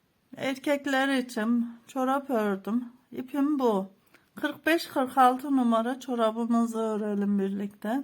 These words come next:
Bir tanesini ördüm ben. İpimiz bu markalı. Bunu aldım ben arkadaşlar. Renk de bu. Rengini de bu, bu şekilde gri ördüm. Kırk beş kırk altı numarayı oluyor.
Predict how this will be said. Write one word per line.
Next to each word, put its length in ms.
Bir 120
tanesini 680
ördüm 440
ben. 240
İpimiz 600
bu 80
markalı. 840
Bunu 180
aldım 560
ben 160
arkadaşlar. 800
Renk 380
de 160
bu. 340
Rengini 560
de 180
bu, 100
bu 100
şekilde 580
gri 540
ördüm. 560
Kırk 320
beş 200
kırk 280
altı 360
numarayı 540
oluyor. 600